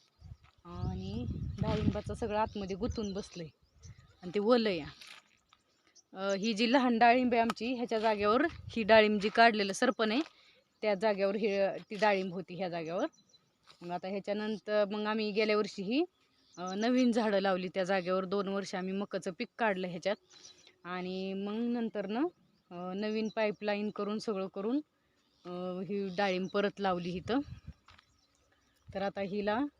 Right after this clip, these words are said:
तर हे पावसामुळं तर काय हे करता येत नाही. आता खुरपण चालू आहे त्याचं, मग नंतर बघू आता हे करायचं, धरायची तिला नंतर ना.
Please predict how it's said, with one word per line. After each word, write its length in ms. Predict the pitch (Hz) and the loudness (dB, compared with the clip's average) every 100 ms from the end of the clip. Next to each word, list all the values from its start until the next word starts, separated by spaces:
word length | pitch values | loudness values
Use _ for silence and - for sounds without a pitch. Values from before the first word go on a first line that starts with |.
| _ _ - - - _ _ _ - | _ _ -20 -20 -20 _ _ _ -12
तर 60 | |
हे 60 | 180 | -8
पावसामुळं 580 | - 208 208 202 202 196 | -4 -4 -2 -6 -4 -4
तर 80 | 196 | -6
काय 360 | 196 202 208 226 202 _ _ _ _ _ - | -2 0 0 -2 -4 _ _ _ _ _ -16
हे 40 | |
करता 320 | - 202 190 | -8 -8 -6
येत 80 | 185 170 | -8 -6
नाही. 80 | 185 | -8
आता 140 | 185 185 | -8 -6
खुरपण 360 | 226 202 196 | -6 -4 -4
चालू 280 | 180 208 196 | 2 2 2
आहे 60 | 202 | 0
त्याचं, 280 | 185 170 214 - _ _ _ - - _ _ - | -2 -4 -6 -8 _ _ _ -20 -20 _ _ -12
मग 80 | 185 | -8
नंतर 440 | 190 202 190 190 | -6 -6 -4 -4
बघू 260 | 190 214 202 | -4 -4 -2
आता 200 | 196 202 226 - - - - _ _ - - _ _ - | -2 -4 -6 -14 -16 -20 -20 _ _ -20 -20 _ _ -20
हे 200 | - 190 | -20 -10
करायचं, 480 | 190 165 165 - 151 - - - - _ _ _ _ _ _ | -8 -8 -10 -14 -16 -16 -20 -20 -20 _ _ _ _ _ _
धरायची 440 | 185 196 175 160 185 | -8 -6 -6 -6 -8
तिला 220 | 185 180 | -6 -4
नंतर 380 | 185 185 190 160 | -4 -4 -6 -6
ना. 140 | 185 | -6